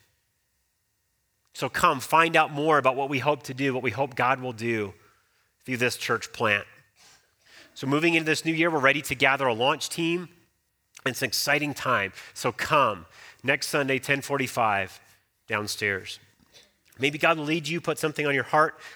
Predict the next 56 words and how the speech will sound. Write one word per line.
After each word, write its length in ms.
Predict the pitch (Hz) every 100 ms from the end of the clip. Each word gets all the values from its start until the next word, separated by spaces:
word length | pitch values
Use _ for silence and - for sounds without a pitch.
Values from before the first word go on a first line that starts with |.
| -
or 60 | 123
maybe 240 | 131 143
you'll 80 | 143
just 240 | 135 -
find 200 | 135 127
out 160 | 123 95
more 400 | 117 117 113 104 - _ _ _ _
how 140 | 117
to 60 | 101
pray. 460 | - 107 92 87 - _ _ _ _ _ _ _ _ _ - -
Whether 160 | 151 156
you 80 | 180
come 180 | 190 190
to 60 |
that 180 | 180 180
or 80 | 160
not, 220 | 170 175
there's 180 | 165 139
another 220 | 156 170
practical 520 | - 165 151 - 147
way 360 | 143 151 156 143 - -
that 60 | 143
you 140 | 165
can 140 | 160
be 120 | 151 156
involved 440 | 131 135 139 135
in 60 | 135
the 80 |
church 300 | - 165 143
plant, 240 | - 131 120
and 80 | 127
that's 180 | -
to 100 | -
give 500 | 117 147 147 117 113 - - _ -
toward 220 | 135 120
Deer 180 | 139 147
Creek's 340 | 160 143 -
end 180 | 147 151
of 60 | 139
the 80 | 135
year 360 | 123 117 110 - - -
giving 280 | 131 120 110
project. 640 | - 123 113 104 95 - - - -
And 100 | 135
so 100 | 147
in 80 | 139
a 60 |
video, 540 | 139 233 165 139 131 - - -
uh, 180 | 127 131
last 380 | 151 170 - 147
week, 360 | 151 175 -
a 60 | 131
video 320 | 143 160 151
on 120 | 131
Facebook, 580 | 110 170 165 - 151 131
email, 500 | 170 160 147 143 135